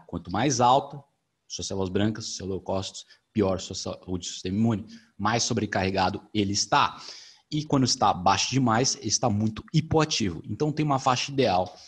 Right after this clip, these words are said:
de produções de leucócitos e células brancas que eu vou contar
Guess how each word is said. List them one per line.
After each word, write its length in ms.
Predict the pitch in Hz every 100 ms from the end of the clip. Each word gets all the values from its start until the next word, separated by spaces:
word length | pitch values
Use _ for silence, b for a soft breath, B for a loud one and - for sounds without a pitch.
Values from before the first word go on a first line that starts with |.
| B _
de 100 | 98
produções 460 | 101 101 - 95 92
de 80 | 98
leucócitos 720 | 95 - 92 90 - - -
e 160 | 95 85
células 380 | - 92 95
brancas 320 | 90 113 - -
que 40 |
eu 40 |
vou 100 | 87
contar 400 | - 110 143 123